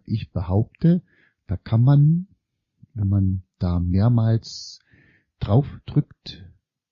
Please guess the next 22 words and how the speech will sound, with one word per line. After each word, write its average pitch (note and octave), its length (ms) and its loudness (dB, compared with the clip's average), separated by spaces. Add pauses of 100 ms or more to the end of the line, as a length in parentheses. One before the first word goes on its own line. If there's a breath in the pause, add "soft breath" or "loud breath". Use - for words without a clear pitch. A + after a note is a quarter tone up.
(140)
bei G2 220 0
bestimmten - 760 -4
Effekten - 720 -4
den - 220 -8
Effektrhythmus - 1080 -4
auch F#2+ 280 -4 (420)
selber G#2 600 0
bestimmen. F#2+ 680 4 (1900 soft breath)
Ich - 180 -4
hab - 160 0
noch A2+ 100 4
nicht C#3+ 320 2
genau A2+ 200 2
rausgekriegt, - 800 -6
wie, G2 480 -4 (100)
ob, - 160 -4 (160)
ob - 200 -2
das G#2 200 -2
wirklich A#2+ 320 0
dann F#2+ 180 0
so F2+ 140 -4
geht. A2 560 -2